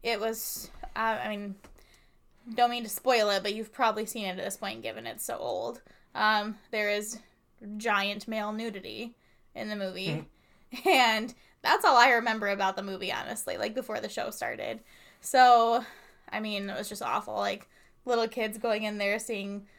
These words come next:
Speaker 1: violence as well as the cussing and then the nudity on top of it. It was definitely not a children's movie.
Speaker 2: Right.
Speaker 1: But
Speaker 2: The T V show, though.
Speaker 1: But the T V show was, like I said, one of the best I've ever seen. So I went into it with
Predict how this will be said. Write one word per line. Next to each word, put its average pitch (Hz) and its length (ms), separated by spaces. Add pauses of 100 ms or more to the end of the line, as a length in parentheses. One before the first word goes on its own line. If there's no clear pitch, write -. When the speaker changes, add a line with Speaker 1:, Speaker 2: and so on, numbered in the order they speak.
(160)
Speaker 1:
violence 220 880
as 220 180
well 202 200
as 214 140
the 233 80
cussing 220 420
and 214 140
then 214 80
the 208 80
nudity 202 380
on 202 100
top 208 220
of 208 80
it. 247 140
It 240 60
was 202 80
definitely 214 380
not 208 240
a - 60
children's - 440
movie. 233 380 (480)
Speaker 2:
Right. 156 240
Speaker 1:
But 208 400 (180)
Speaker 2:
The 147 120
T 147 240
V 151 120
show, 127 360
though. 117 340 (460)
Speaker 1:
But 240 180
the 247 140
T 254 180
V 349 220
show 190 480 (180)
was, 240 220
like 233 280
I 226 120
said, 196 240
one 202 80
of 214 80
the 214 80
best 220 260
I've 226 80
ever 208 180
seen. 220 460 (300)
So - 160
I 233 100
went 247 160
into 247 300
it 208 160
with 214 280